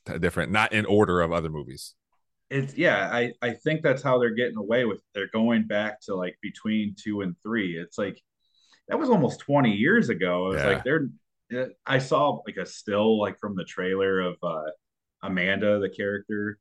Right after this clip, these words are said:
Speaker 1: Yeah.
Speaker 2: Like, his, like, his right-hand girl or whatever. And I'm like, I'm not insulting her 'cause we all look different after twenty years.
Speaker 1: <laughs>
Speaker 2: But she certainly does not look like she did in that movie. I'm like,
Speaker 1: Yeah.
Speaker 2: "This kinda seems a little <laughs> fucking"
Speaker 1: Yeah, 'cause I saw that he was, like,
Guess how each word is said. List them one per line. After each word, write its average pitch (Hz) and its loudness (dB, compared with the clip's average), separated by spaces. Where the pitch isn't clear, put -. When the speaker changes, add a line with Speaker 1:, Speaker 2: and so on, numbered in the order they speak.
Speaker 1:
Yeah. 78 0
Speaker 2:
Like, 90 -8
his, 90 -4
like, 85 -6
his 90 -10
right-hand 95 -4
girl 95 -2
or 95 0
whatever. 98 -2
And 110 -4
I'm 107 0
like, 104 -4
I'm 98 -10
not 107 0
insulting 101 -6
her 90 -10
'cause 98 -6
we 92 -2
all 95 2
look 95 0
different 92 -4
after 87 -8
twenty 90 -8
years. 92 -2
Speaker 1:
<laughs> - -4
Speaker 2:
But - -6
she 95 -4
certainly 117 2
does 110 2
not 117 2
look 139 2
like 104 -2
she 117 -6
did 117 -2
in 113 -4
that 113 -2
movie. 135 2
I'm 110 2
like, 73 4
Speaker 1:
Yeah. 69 2
Speaker 2:
"This - -18
kinda 131 -2
seems 120 -2
a 98 0
little 101 2
<laughs> - -
fucking" - -10
Speaker 1:
Yeah, 151 8
'cause 135 6
I 120 10
saw 131 6
that 110 2
he 113 2
was, 107 4
like, 98 0